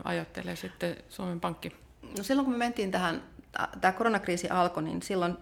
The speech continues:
Speaker 2: tiedostettiin se, että yksi tärkeä asia, joka pitää olla, on se, että meillä on toimiva pankkijärjestelmä, joka pystyy välittämään rahoitusta reaalitaloudelle, eli yrityksille ja kotitalouksille. Ja, ja sen, sitä kautta tehtiin sit tiettyjä toimenpiteitä.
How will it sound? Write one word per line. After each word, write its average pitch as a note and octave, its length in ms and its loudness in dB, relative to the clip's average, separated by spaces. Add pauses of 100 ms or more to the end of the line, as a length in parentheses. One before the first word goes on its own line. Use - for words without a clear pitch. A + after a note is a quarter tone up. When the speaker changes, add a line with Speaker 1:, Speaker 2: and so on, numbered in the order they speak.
Speaker 2:
tiedostettiin F#3 600 2
se, E3 180 0
että D3+ 360 0 (180)
yksi F#3+ 180 -2
tärkeä F#3 400 4
asia, E3 220 -2
joka D#3 220 -4 (180)
pitää D#3+ 320 0
olla, D#3 240 0
on D#3+ 120 -4
se, D#3 180 -4
että D3 240 -6
meillä D#3+ 180 -2
on D3+ 60 -4
toimiva D3+ 420 0 (420)
pankkijärjestelmä, E3+ 800 0
joka D3 140 -6
pystyy D#3 640 -4
välittämään D#3 600 -2
rahoitusta D3 600 -4 (840)
reaalitaloudelle, D3 840 2
eli D#3 180 0
yrityksille D3+ 680 -4
ja - 80 -4
kotitalouksille. - 840 -8 (460)
Ja, D#3 260 2
ja D#3+ 120 2
sen, G#3+ 340 4
sitä A#3 260 4
kautta F#3+ 480 4 (340)
tehtiin G3 360 2
sit F3+ 200 -4
tiettyjä F#3+ 380 2
toimenpiteitä. F3 880 0